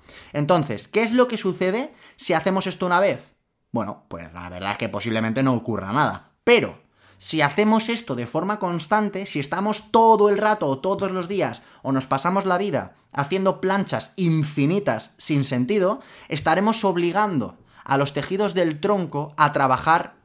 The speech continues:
sin oxígeno, que es lo que en el mundo de la fisiología se le llama acidificar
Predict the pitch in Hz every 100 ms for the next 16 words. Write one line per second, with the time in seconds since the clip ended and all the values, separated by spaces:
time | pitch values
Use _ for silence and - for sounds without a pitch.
0 | _ _ _ - - 151 135 143 254 -
1 | 107 - - 120 143 143 131 117 110 107
2 | 110 127 143 143 143 151 147 147 147 180
3 | 190 208 - - - 135 131 151 175 202
4 | - 147 135 156 135 135 131 127 - 170
5 | 117 -